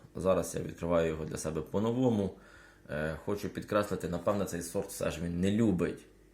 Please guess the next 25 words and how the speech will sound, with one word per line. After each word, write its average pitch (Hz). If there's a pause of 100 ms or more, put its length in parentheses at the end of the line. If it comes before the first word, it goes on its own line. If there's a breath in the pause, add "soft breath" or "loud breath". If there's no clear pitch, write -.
(160)
Не 92
любить 87
він 90
спекотне 92
літо. - (300)
Не 92
для 98
нього 104
спекотні -
там 78
південні 90
регіони. 87
Він 92
більш 104 (480 loud breath)
ось 90
такий, 90
е, 80 (640)
помірний 95
клімат, 95
більш 87
прохолодний 90
клімат 95
цього 82
було 90
року. 87